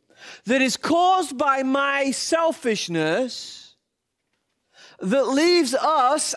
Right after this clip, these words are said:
and this world in great sorrow and leaves us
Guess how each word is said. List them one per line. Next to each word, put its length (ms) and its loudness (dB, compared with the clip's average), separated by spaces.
and 320 0
this 240 0
world 500 0
in 180 0
great 440 0
sorrow 1000 0
and 200 -2
leaves 460 0
us 640 -2